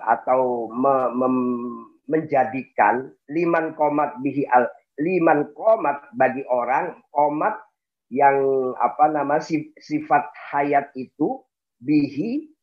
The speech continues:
ada pada orang itu, yang membuat sifat, eh, yang dengan sifat hayat itu, orang yang memiliki sifat hayat, hayat itu, dalam hal ini Allah, yaitu zat, al-, apa yang bisa?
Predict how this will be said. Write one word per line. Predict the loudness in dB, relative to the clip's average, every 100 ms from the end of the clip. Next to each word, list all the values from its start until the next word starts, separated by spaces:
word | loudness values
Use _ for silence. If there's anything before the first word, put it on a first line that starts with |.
| _
ada | 0 0 -2 -2 0 0 0 -4
pada | -2 0 0
orang | -2 -4
itu, | -6 -12 -2
yang | 0 2
membuat | 2 0 2 4 4 0 _
sifat, | -10 -6 -6 -8 _ _ _ _ _ 0
eh, | 2 2 2
yang | 0 0 -4 -8
dengan | -2 0 0
sifat | -2 -2 0 0
hayat | 0 0 -2
itu, | -4 -8 -10 -8
orang | 0 2 2 0 -2 0
yang | 0 0 -2 -4
memiliki | 0 0 0 -2 -6 -6
sifat | -6 -6 -2 -2 0
hayat, | -2 -2 -4 -8
hayat | -2 -2 -2 -6
itu, | -16 _ -12
dalam | -6 -4 -4
hal | -8 -10
ini | -12 -14
Allah, | -10 -4 -4 -4
yaitu | -10 -12 -8
zat, | -2 -2 -2 -18 _ _ _ _ _ _ _ _ 0
al-, | 0 0
apa | -2 -2 0
yang | 0 0
bisa? | -6 -6 -6 -6